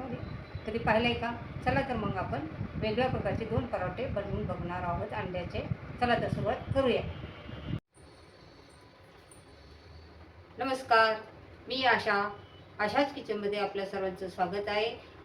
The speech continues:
आपण अंड्याचे वेगवेगळे प्रकार बघितलेले आहे. अंडा करी, अंडा भुजी, अंडा आमलेट, ब्रेड आमलेट, म्हणजे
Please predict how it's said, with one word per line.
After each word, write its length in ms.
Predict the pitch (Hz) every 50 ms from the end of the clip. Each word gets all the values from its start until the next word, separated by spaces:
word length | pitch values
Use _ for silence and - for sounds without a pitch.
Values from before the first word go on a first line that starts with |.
| - - -
आपण 320 | 208 190 190 - 247 - - -
अंड्याचे 580 | 240 233 220 226 254 254 254 262 262 247 - - - - -
वेगवेगळे 440 | 208 214 226 233 240 254 254 277 277
प्रकार 280 | - 233 226 220 214
बघितलेले 500 | 196 196 190 190 185 - 196 185 180 180
आहे. 140 | 185 190 -
अंडा 220 | 202 190 190 202
करी, 340 | 196 202 190 185 185 190 185
अंडा 320 | 190 - 202 190 190 190 190
भुजी, 280 | 170 185 180 190 185
अंडा 280 | 185 180 180 185 185 190
आमलेट, 400 | 185 185 175 175 185 185 180 180
ब्रेड 200 | 190 202 202 202
आमलेट, 420 | 185 175 180 175 180 180 185 185 - - - - - - - - - -
म्हणजे 360 | 190 185 185 175 214 494 523